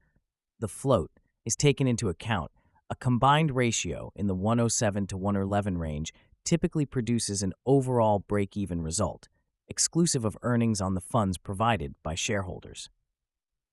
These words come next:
For the reasons laid out in previous reports, we expect the industry's incurred losses to grow by about ten percent annually,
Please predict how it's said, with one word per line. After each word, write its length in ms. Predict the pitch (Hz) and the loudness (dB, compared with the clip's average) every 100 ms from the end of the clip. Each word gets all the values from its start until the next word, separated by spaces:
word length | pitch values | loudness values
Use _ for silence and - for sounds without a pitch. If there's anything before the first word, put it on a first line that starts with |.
| _ _ _ _ _ _ _ - | _ _ _ _ _ _ _ -2
For 120 | 156 | 2
the 120 | 139 | 4
reasons 420 | 147 175 175 139 | 4 4 4 4
laid 180 | 131 127 | 4 6
out 200 | 117 107 | 6 4
in 100 | 92 | -2
previous 460 | - 139 113 92 85 | -2 -2 0 -2 -6
reports, 500 | - 80 76 - - _ _ | -6 -6 -6 -8 -14 _ _
we 140 | 131 | 0
expect 420 | 127 - - 156 - | 0 2 0 0 0
the 140 | 123 | 0
industry's 420 | 123 120 117 104 | 0 0 -2 -2
incurred 420 | 98 92 127 117 | -2 -2 -2 0
losses 440 | 101 90 90 87 - | 0 0 0 -4 -4
to 100 | 104 | -8
grow 380 | 98 131 117 85 | 0 4 4 2
by 180 | 92 95 | 0 0
about 360 | 95 87 - | 0 -2 -4
ten 200 | - 147 | -2 -2
percent 360 | 143 131 120 101 | -2 -2 -2 -2
annually, 540 | 95 104 80 60 58 | -2 0 -2 -6 -12